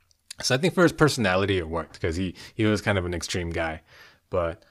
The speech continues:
yeah, for me and Shirley, I, I don't think we could ever do that. Like, not having that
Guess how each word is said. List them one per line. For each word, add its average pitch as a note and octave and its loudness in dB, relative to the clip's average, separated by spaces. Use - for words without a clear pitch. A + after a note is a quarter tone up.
yeah, G2 -4
for - 0
me A#2 6
and C3+ 0
Shirley, D3+ -2
I, G#2 0
I - 2
don't C#3+ 4
think C3 0
we G#2+ 4
could G2+ 0
ever F#2 -2
do F2 -2
that. E2 -8
Like, F2 -8
not G#2 0
having A2 2
that F2+ 0